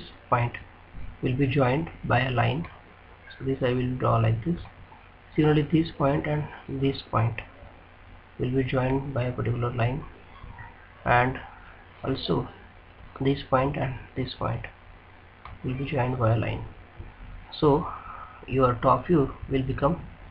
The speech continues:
like this. So whatever the dimensions are there,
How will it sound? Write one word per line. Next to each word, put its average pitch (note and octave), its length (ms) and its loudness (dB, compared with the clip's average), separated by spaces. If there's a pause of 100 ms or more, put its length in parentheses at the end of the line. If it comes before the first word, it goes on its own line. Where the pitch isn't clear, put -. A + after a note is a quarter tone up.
(200)
like B2+ 220 -2
this. C3+ 160 0 (1800)
So C3 120 0
whatever B2+ 260 2
the D#3 60 4
dimensions C3+ 560 2
are B2+ 120 0
there, C3+ 220 2